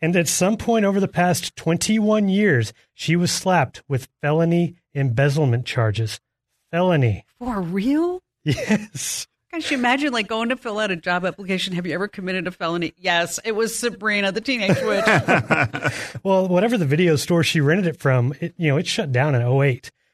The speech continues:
Speaker 1: but the charges followed. And she says that over the years, she's been let go from various jobs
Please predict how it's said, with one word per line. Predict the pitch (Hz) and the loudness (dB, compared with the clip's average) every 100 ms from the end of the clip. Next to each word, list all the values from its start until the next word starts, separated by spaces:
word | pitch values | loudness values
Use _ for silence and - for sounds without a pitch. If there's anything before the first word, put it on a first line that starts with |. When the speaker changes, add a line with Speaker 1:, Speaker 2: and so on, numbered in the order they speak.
| _ | _
Speaker 1:
but | 143 | -6
the | - | -4
charges | - 156 160 151 135 - _ _ | -2 0 2 2 0 -2 _ _
followed. | 135 147 135 107 | -2 0 2 2
And | 110 | 0
she | - 180 | 0 -2
says | - 170 196 131 104 - _ _ _ - | -2 0 2 2 0 -6 _ _ _ -2
that | 131 | 2
over | 170 175 | 2 2
the | 139 | 4
years, | 170 151 | 4 2
she's | - 156 131 | 0 -2 -2
been | 156 131 | -2 0
let | 123 156 - | 2 0 2
go | 147 156 | 2 2
from | - 117 | 0 2
various | 143 151 - | 4 2 0
jobs | - 127 165 113 107 | -2 2 4 2 0